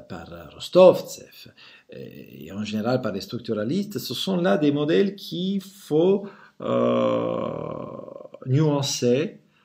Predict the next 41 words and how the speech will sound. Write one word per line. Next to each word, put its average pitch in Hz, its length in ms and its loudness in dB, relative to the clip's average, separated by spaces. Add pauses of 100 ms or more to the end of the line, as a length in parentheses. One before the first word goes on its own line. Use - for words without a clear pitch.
(240)
qu'il 104 140 -8
faut 139 120 -2
considérer 131 440 2
au 127 80 2
cas 127 140 0
par 110 220 -4
cas, 104 320 -10
parce - 140 -16
qu'ils 117 200 -6
ne 120 80 -2
sont 120 200 -4
pas 180 160 -2
toujours 135 300 -4
forcément 98 580 -8
valables. - 580 -10 (1160)
Et 247 60 2
de 320 80 8
fait, 196 320 2
ces 180 380 4
idées 190 280 8
de 123 120 4
dépendance 143 640 4
de 113 80 0
la 107 140 0
ville 143 340 0
par 101 140 -10
rapport 98 300 -8
à - 300 -16
la - 100 -20
campagne 185 520 0
ont 123 100 0
fait 214 140 0
l'objet 160 280 2
de 131 120 2
remises 147 600 2
en 117 120 -2
question 170 500 -4
par 113 240 -4
des 113 140 0
nouvelles 156 420 2
approches. - 580 -6